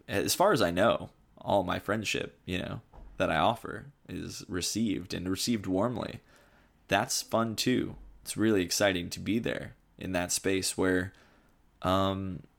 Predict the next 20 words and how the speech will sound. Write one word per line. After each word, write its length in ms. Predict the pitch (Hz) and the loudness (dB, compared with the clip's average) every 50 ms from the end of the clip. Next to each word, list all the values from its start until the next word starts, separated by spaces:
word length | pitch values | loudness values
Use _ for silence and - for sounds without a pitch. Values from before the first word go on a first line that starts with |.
| _ _ _ _ _ _ - - _ _ | _ _ _ _ _ _ -20 -20 _ _
where 200 | 107 92 98 101 | -2 0 2 4
we 120 | 98 98 95 | 4 4 2
connect 560 | - - 104 117 131 - - - - - - - | 2 0 0 0 0 -2 -6 -10 -12 -12 -10 -6
at 100 | - 92 | -2 0
a 60 | 95 92 | 0 2
deeper 340 | 90 104 113 113 - 98 | 2 2 2 2 4 4
level, 460 | 95 92 90 87 92 92 98 113 123 - _ _ _ _ _ - | 4 4 4 4 2 0 -2 -2 -4 -8 _ _ _ _ _ -6
you 160 | - 92 87 | -2 -2 0
know? 260 | 90 90 92 101 113 - _ _ _ _ _ _ - - | 0 -2 -2 -4 -6 -10 _ _ _ _ _ _ -10 -8
And 140 | 95 104 104 | -4 0 2
some 360 | - - 117 117 120 127 127 | 2 4 4 4 2 0 -2
people 340 | - - 135 131 - 131 131 | -2 0 0 2 2 2 2
know 180 | 127 117 120 | 2 2 2
me 160 | 123 131 135 | 2 2 2
as 140 | 135 139 139 | 2 2 2
Zach. 400 | - 123 156 165 - - - - _ _ _ | 2 2 0 -2 -6 -10 -14 -18 _ _ _
Some 240 | - - - 101 101 | 0 2 2 2 0
people 560 | 104 - 117 110 110 - 110 113 117 127 - - _ - - - - - - _ _ _ _ _ _ _ - | 0 0 0 0 2 2 2 2 2 0 -4 -10 _ -20 -20 -20 -20 -20 -20 _ _ _ _ _ _ _ 2
are 680 | 92 98 101 98 98 98 98 98 95 95 87 - - - _ _ _ _ - | 4 4 6 6 6 4 4 4 4 2 0 -2 -4 -10 _ _ _ _ -4
less 800 | - 95 98 101 107 117 127 139 - - - - - - - | 0 2 2 4 4 2 2 0 0 -2 -2 -2 -4 -6 -8